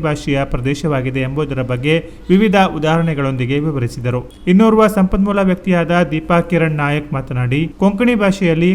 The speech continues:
ಕವನ ರಚಿಸಬೇಕಾದರೆ ಆ ವಿಷಯ ಬಗ್ಗೆ ಪೂರ್ಣ ಅರಿವು ಇರಬೇಕು. ಕವನವು ಎರಡು ಅಥವಾ ನಾಲ್ಕು ಸಾಲುಗಳಲ್ಲಿ ಪ್ರಾಸಬದ್ಧವಾಗಿ ಉಪಮೇಯ ಅಲಂಕಾರಗಳನ್ನ ಉಪಯೋಗಿಸಿ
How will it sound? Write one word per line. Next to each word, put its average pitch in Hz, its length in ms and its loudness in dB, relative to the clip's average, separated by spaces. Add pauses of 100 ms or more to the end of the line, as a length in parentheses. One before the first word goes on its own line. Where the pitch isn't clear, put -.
(120)
ಕವನ 151 380 0
ರಚಿಸಬೇಕಾದರೆ 135 800 -4 (260)
ಆ - 20 2 (100)
ವಿಷಯ 170 400 0
ಬಗ್ಗೆ 147 240 -2 (140)
ಪೂರ್ಣ 156 280 -4 (160)
ಅರಿವು 160 260 0
ಇರಬೇಕು. 123 380 -6 (300)
ಕವನವು 220 340 4 (200)
ಎರಡು 196 260 2
ಅಥವಾ 175 280 2 (300)
ನಾಲ್ಕು 180 240 -2 (100)
ಸಾಲುಗಳಲ್ಲಿ 151 600 0 (100)
ಪ್ರಾಸಬದ್ಧವಾಗಿ 139 840 -4 (320)
ಉಪಮೇಯ 175 480 2 (260)
ಅಲಂಕಾರಗಳನ್ನ 139 680 -2 (320)
ಉಪಯೋಗಿಸಿ 208 540 2